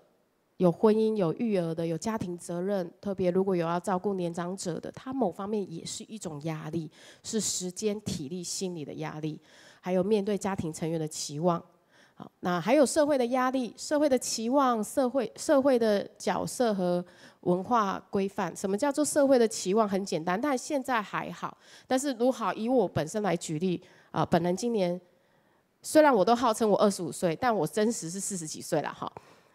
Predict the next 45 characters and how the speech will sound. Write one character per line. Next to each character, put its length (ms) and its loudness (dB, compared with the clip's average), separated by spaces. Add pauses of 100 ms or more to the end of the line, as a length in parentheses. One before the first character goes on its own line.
(120)
那 260 -4
四 180 -6
十 120 0
几 160 -2
岁 160 -2
的 80 4
时 120 -6
候， 200 0
在 140 -4
过 280 2
去， 380 -6 (180)
你 120 -8
不 120 -10
要 120 -2
说 180 -6
在 160 -4
过 180 -4
去， 180 -6
当 200 2
我 100 6
们 180 -2
在 120 -4
开 200 -4
同 200 -2
学 180 -2
会， 160 0
在 120 -4
干 180 -2
嘛 100 -10
的 60 -14
时 100 -14
候， 100 -8
人 140 -6
家 140 -6
都 80 -2
会 60 0
说 180 -8
：“哎， 100 -2 (400)
啊， 100 2
你 120 2
小 140 -2
孩 120 -4
几 140 -10
岁 240 2
啊？” 200 -2